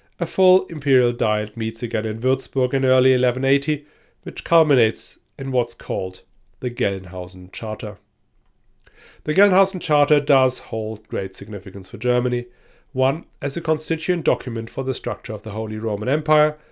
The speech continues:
and secondly, for one of the longest sentences in the Middle Ages.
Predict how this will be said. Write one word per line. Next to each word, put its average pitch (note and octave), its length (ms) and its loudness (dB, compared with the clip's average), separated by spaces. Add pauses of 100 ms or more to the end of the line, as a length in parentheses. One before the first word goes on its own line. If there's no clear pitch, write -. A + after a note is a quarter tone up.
(300)
and F#3+ 140 -2
secondly, A#2 640 -2 (380)
for D3 180 2
one A#2 420 2
of A2 100 -12
the C3 100 2
longest D3+ 480 0
sentences G2 760 -6
in B2 180 -6
the A2+ 80 -4
Middle G2 280 -6
Ages. A2 460 -4